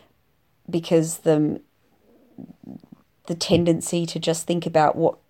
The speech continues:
what's gonna impact on you personally is, is very strong with people. It's normal. But we're reaching a point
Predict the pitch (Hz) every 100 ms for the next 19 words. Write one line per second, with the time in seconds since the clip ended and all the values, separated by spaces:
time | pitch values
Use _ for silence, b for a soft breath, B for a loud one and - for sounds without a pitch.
0 | _ _ 170 165 - 165 160 170 165 175
1 | - 160 160 165 165 - 156 - 165 170
2 | 170 185 220 143 165 165 - - - 170
3 | 165 151 151 160 165 165 - - 160 190
4 | 254 - 175 165 - _ _ _ 214 302
5 | - 135 123 185 196 165 147 160 B B
6 | B B _ - 160 - _ _ _ _
7 | _ _ 175 190 196 - 185 170 - 175
8 | -